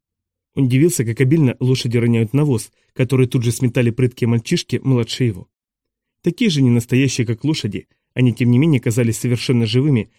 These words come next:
и пугающими в том рвении, с которым, ругаясь, на чем свет стоит,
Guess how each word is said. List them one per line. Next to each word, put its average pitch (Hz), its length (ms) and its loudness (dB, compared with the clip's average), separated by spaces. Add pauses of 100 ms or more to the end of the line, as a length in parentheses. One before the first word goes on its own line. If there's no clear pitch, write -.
(180)
и 123 80 -4
пугающими 156 640 -2
в - 80 -16
том 123 220 2
рвении, 123 420 0 (140)
с - 100 -18
которым, 139 400 0
ругаясь, 127 420 -2
на 120 80 0
чем 117 180 -2
свет 147 240 -2
стоит, - 360 -6